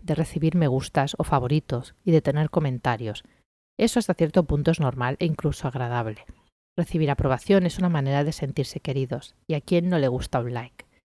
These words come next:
El problema es cuando la persona que está detrás de esa publicación no tiene una buena autoestima y está esperando esos me gustas para sentirse bien.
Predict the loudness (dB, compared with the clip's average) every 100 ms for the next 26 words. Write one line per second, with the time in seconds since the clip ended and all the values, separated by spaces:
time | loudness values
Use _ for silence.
0 | _ -2 2 4 4 4 4 0 -2 -2
1 | -2 -2 -2 0 0 0 -2 0 2 2
2 | 2 2 -2 -4 -2 -2 -2 -4 -6 -2
3 | -2 0 0 4 4 4 2 0 -2 -6
4 | -4 -4 -4 -8 _ _ _ _ _ -4
5 | 2 2 2 2 2 2 0 0 0 0
6 | -2 -6 -8 -8 -10 -4 -2 -2 -4 -4
7 | -6 -6 -6 -6 -8